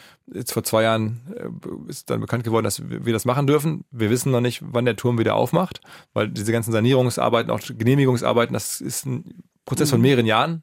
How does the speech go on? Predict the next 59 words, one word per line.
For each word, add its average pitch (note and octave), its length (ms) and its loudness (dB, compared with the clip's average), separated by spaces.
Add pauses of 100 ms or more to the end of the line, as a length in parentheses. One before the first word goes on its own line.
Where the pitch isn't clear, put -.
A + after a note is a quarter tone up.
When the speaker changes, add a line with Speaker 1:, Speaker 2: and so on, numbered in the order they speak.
Speaker 1:
Man A2+ 120 2
weiß C3+ 140 4
nicht, D#3 80 -2
Speaker 2:
Mhm. A2 60 -4
Speaker 1:
wie G#2+ 40 -4
vielen C#3+ 240 -4
genau. D3+ 260 -4 (220)
Speaker 2:
Ja. F#3 320 0 (220)
Speaker 1:
Ähm, A#2 480 2
und B2 100 2
Speaker 2:
Gibt's A#2 160 2
auch F3+ 120 2
keine F#3+ 300 2
Tendenz, F#3 600 0
noch F3+ 260 -4
kein E3+ 240 -2
Speaker 1:
Super E3+ 260 4
schwer A#2 200 2
zu A2+ 80 -2
sagen. G#2+ 300 4
Speaker 2:
Mhm. E3 40 0
Speaker 1:
Also A#2+ 200 6
wir C3 100 6
haben C#3 80 4
uns, C3 180 2
auch A2+ 240 0
weil B2 120 6
das B2 180 2
immer C3 240 2
so A#2+ 200 6
unklar B2+ 320 4
ist, - 220 -4 (180)
jetzt C#3 240 -4
ein C3+ 100 -6
bisschen A#2 160 -2
geeinigt, A#2 360 0 (140)
nicht B2 240 -2
zu - 80 -8
sagen, A2 240 4
weil A2 80 4
das G2+ 120 0
ist - 300 -4
unseriös. A#2 720 0
Man A#2+ 140 2
muss A#2 160 -2
einfach A2+ 180 0
abwarten, A2+ 500 0
auch A2 140 -4
wann A2+ 160 0
die A2 60 -2
Genehmigungen A#2+ 340 2
erteilt A2 300 -2
werden, A2 240 0
wie A2 60 0
lange A2+ 180 2
dann A2 80 0
die A2 80 2
Bauarbeiten A2 400 2
dauern. A2 240 0